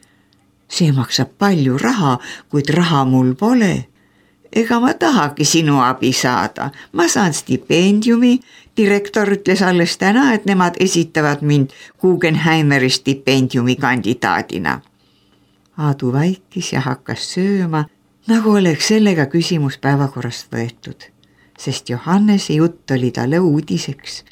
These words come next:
Oli küll kuulnud ennegi midagi sellest, kuid nii omaette ja vähese jutuga oli tema esimene poeg, et ta tema asjadest palju ei teadnud. Nüüd aga tuli see uudis stipendiumist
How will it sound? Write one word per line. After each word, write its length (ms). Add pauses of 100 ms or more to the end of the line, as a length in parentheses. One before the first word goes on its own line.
(360)
Oli 280
küll 200
kuulnud 520
ennegi 500
midagi 400
sellest, 480 (340)
kuid 220
nii 440
omaette 720
ja 180
vähese 460
jutuga 580
oli 180
tema 240
esimene 540
poeg, 460 (500)
et 160
ta 100
tema 280
asjadest 580
palju 300
ei 140
teadnud. 680 (680)
Nüüd 380 (340)
aga 240
tuli 340
see 180
uudis 480
stipendiumist 1080